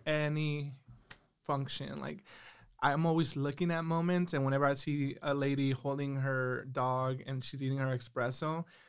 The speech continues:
and then I paint, I paint, I get the photo and I paint it and I photograph that.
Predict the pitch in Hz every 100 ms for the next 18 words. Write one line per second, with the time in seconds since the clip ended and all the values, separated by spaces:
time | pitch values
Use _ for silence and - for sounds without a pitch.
0 | _ _ - 131 127 127 127 151 151 -
1 | _ _ _ 151 143 151 147 143 143 147
2 | 139 139 147 139 139 131 127 - 135 135
3 | 131 127 - 139 143 147 151 - 165 170